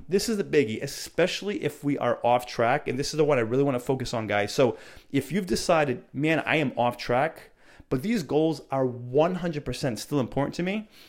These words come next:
the fourth thing to consider is this. Do I have a clear and specific plan in place to achieve these goals that I want? And I'm gonna p-,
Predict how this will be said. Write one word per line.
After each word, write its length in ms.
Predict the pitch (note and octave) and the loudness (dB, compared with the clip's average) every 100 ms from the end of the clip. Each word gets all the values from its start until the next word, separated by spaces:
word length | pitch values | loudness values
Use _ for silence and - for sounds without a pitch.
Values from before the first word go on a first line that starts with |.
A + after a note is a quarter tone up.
| - - - - _ _ - _ _ _ | -20 -18 -18 -20 _ _ -20 _ _ _
the 80 | C#3+ | -8
fourth 380 | - G3+ B3 B3 | 2 6 6 6
thing 200 | G#3 G#3 | 2 2
to 100 | - | -2
consider 380 | D3+ - E3+ F3 | -6 -2 0 2
is 200 | B2 A2+ | 0 2
this. 320 | A#2 - - D3 B2 | 0 0 -8 -10 -6
Do 540 | A2 G3+ G3+ C#3 C3 - - | -2 0 2 0 -2 -6 -4
I 320 | C3+ E3 G3 | -2 0 0
have 480 | - D3 B2+ A#2+ - | -2 -2 0 -2 -2
a 100 | C3+ C#3 | -4 -4
clear 640 | - - C3 A#2+ A2+ - | -8 0 4 4 4 0
and 100 | C3+ | -4
specific 760 | C3+ - D3 - B2+ C3 - - | -4 -4 -4 -2 0 0 -4 -8
plan 640 | - - E3 E3+ D#3+ D3 - | -10 -4 0 0 0 -2 -4
in 160 | B2 | -6
place 680 | A2+ - A#2 G#2 G2+ - - - - - _ _ | -6 -2 0 0 -4 -8 -10 -16 -20 -20 _ _
to 160 | - D3 | -2 2
achieve 580 | C3+ - - E3 D#3+ C3 | 2 0 -2 -2 -2 -2
these 200 | A#2+ A2 | -4 0
goals 320 | B2+ A#2+ A2+ | 0 2 0
that 80 | A2 | -2
I 100 | G#2+ | -2
want? 500 | G#2+ G#2+ - - - - - _ _ - _ - - - _ - - - - _ _ C#3+ | -2 -2 -4 -10 -14 -16 -20 _ _ -20 _ -20 -20 -20 _ -20 -20 -20 -20 _ _ -2
And 100 | C#3+ | 2
I'm 100 | C#3+ | 2
gonna 160 | D3+ | 2
p-, 180 | - - | 0 -4